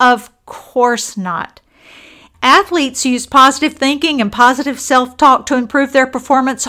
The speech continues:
all the time. And you and I need to do the exact same thing. We need to have the right conversations with ourselves.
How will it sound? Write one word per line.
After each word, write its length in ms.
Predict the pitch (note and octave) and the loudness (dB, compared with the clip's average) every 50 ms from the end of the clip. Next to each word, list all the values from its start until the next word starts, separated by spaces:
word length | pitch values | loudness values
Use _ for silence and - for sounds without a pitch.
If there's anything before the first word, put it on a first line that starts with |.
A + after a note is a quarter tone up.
| - - | -6 -2
all 160 | A#3 B3+ B3 | 0 0 0
the 100 | B3 B3+ | -2 -4
time. 480 | B3+ - D#4 D#4+ F4 E4 G3+ G3 F#3 _ _ _ _ - - - - - - - | -6 -4 -4 -4 -4 -4 -6 -10 -12 _ _ _ _ -20 -20 -20 -20 -18 -8 -4
And 240 | C4+ C#4+ C#4 C4+ B3 | -2 -2 0 0 0
you 260 | B3 C#4 D#4+ F4 F4+ | 2 2 2 2 2
and 140 | E4+ D#4 D4 | 0 2 2
I 300 | C#4+ D#4+ F4+ F4+ D4 B3 | 4 4 4 2 0 -2
need 260 | A3 B3 A#3 A#3+ G#3+ | 0 0 0 0 -2
to 80 | - G#3 | -4 -6
do 260 | - B3 B3+ B3+ B3 | -2 -2 0 0 0
the 140 | B3 A#3 G#3+ | -2 -4 -6
exact 500 | G#3 G3 - - A3+ G3+ G3 - - - | -6 -8 -6 -4 -4 -4 -4 -6 -12 -14
same 360 | - - A#3 A3 A3 G#3 G#3 | -8 -6 -4 -2 -2 -4 -4
thing. 420 | - A#3+ A#3 G#3+ F#3+ F#3+ F#3+ - _ _ - - - _ - | -4 -4 -6 -6 -6 -10 -14 -18 _ _ -20 -20 -20 _ -10
We 340 | A3+ G#3+ A3+ C4+ D4+ E4 F#4 | -8 -4 -2 -2 -2 -2 -2
need 320 | F4+ E4+ E4 E4+ E4 C#4+ - | -4 -4 -4 -4 -4 -2 -2
to 100 | F4 D#4+ | -2 -2
have 520 | B3 A#3+ B3+ A3+ G#3 G#3 G#3+ G#3 G#3 _ - | -2 -2 -2 -2 -2 -2 -4 -6 -8 _ -6
the 100 | G3+ G3+ | -6 -6
right 680 | F#3 F3+ F3+ F3+ G#3 G#3+ G#3+ A3+ A#3+ B3+ B3+ B3+ - - - | -6 -6 -8 -4 -2 0 2 2 0 0 -4 -8 -12 -18 -16
conversations 1400 | - - A#3+ A3+ A3+ G#3+ G#3 A3+ A3 G#3 - - - - A3 G#3 G#3 G#3 - - G3+ F#3 F#3 F3+ E3 - - _ _ _ _ - | -6 -2 -2 -2 -2 -2 -4 -6 -8 -8 -8 -12 -8 -4 -2 -2 -2 -4 -6 -8 -8 -8 -8 -10 -12 -14 -16 _ _ _ _ -10
with 200 | G3+ G3 F#3 G3+ | -10 -8 -4 -4
ourselves. 720 | F#3 F3+ F3+ - - - F#3 F3 F3 F3+ - - - - | -4 -4 -4 -6 -10 -10 -8 -8 -10 -10 -14 -16 -20 -20